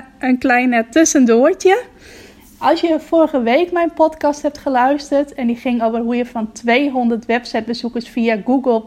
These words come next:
per maand naar zevenhonderd maandelijkse bezoekers via Google per maand gaat, eh, dan heb je ook gehoord dat ik aan het einde afsloot met een zogenaamde cliffhanger. Eh, dat ik daar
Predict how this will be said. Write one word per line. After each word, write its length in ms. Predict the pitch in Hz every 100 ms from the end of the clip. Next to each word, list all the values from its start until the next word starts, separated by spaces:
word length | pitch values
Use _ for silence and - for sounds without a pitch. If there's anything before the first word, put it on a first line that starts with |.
| -
per 180 | 240 226
maand 440 | 226 220 226 - - - - -
naar 280 | 226 226 254
zevenhonderd 720 | - 247 285 339 294 294 294
maandelijkse 720 | 254 262 277 269 - 262 233 - 233
bezoekers 500 | 240 294 269 254 - - _
via 340 | - 277 277 214
Google 300 | 285 285 269
per 200 | 277 254
maand 460 | 254 254 277 277 -
gaat, 640 | - - 262 254 285 - - - - -
eh, 220 | 254 240 240
dan 160 | 226 247
heb 120 | 285
je 120 | 285
ook 160 | 240 269
gehoord 280 | - 269 269
dat 140 | 254
ik 180 | 247 -
aan 160 | 269 233
het 120 | 233
einde 320 | 233 240 226
afsloot 480 | 240 269 - 247 254
met 180 | 240 233
een 80 | 247
zogenaamde 640 | 233 233 233 226 226 214 -
cliffhanger. 840 | - 294 359 - 302 302 311 320 - - - -
Eh, 300 | 240 233 226 233 - -
dat 240 | - 262 -
ik 260 | 240 247 240
daar 440 | 226 233 -